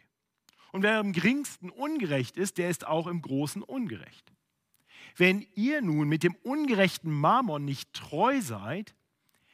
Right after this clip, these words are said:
wer wird euch das wahre Gut anvertrauen? Und wenn ihr mit dem fremden Gut nicht treu seid, wer wird euch geben, was euer ist?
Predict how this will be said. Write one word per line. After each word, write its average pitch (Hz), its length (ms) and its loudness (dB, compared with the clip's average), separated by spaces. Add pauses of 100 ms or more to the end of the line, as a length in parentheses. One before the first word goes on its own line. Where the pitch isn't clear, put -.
(200)
wer 185 240 4
wird 262 240 -2
euch 190 300 -6
das 123 400 -6
wahre 247 440 2
Gut 139 300 -10
anvertrauen? 104 800 -14 (1900)
Und 175 100 -2
wenn 202 140 6
ihr 220 100 2
mit 196 140 -2
dem 170 160 0
fremden 214 720 -2
Gut 196 260 -6
nicht 180 220 -6
treu 214 440 2
seid, 135 480 -8 (1160)
wer 180 380 0
wird 247 160 -6
euch 208 360 -6
geben, 180 560 -6 (680)
was 196 240 -8
euer 226 360 -4
ist? - 300 -20